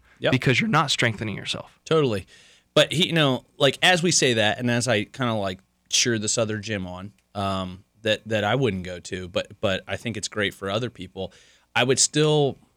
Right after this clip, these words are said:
Speaker 1: kinda beat the drum of resistance training. And the reason is I just think it's been around long, longer than all this other stuff, and it's been more scientifically proven to work. And the benefits of it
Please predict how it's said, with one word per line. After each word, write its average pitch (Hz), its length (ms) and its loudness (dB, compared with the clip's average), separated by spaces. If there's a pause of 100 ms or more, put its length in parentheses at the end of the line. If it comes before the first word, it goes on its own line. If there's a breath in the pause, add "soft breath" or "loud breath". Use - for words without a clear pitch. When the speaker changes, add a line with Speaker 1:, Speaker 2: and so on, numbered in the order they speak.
(140)
Speaker 1:
kinda 107 260 -4 (480)
beat 127 220 -6
the 117 60 -2
drum 101 560 -4 (280)
of 101 240 -2
resistance 113 520 0
training. 95 580 -8
And 117 120 -4
the 107 80 -2
reason 131 380 2
is 104 160 -2
I 101 80 0
just 127 300 0
think 127 160 -4
it's 104 120 -6
been 120 200 -2
around 110 420 0
long, 107 400 -4 (140)
longer 107 440 -4
than 131 120 -6
all 123 100 -6
this 120 180 -8
other 98 200 -2
stuff, 95 560 -10
and 107 120 -4
it's 101 120 -8
been 101 160 -6
more 104 360 -6
scientifically 107 720 -10
proven 117 480 -4
to - 140 -8
work. 92 520 -6 (460)
And 110 180 -2
the 104 60 -2
benefits 131 640 0
of 98 200 -2
it 98 180 -2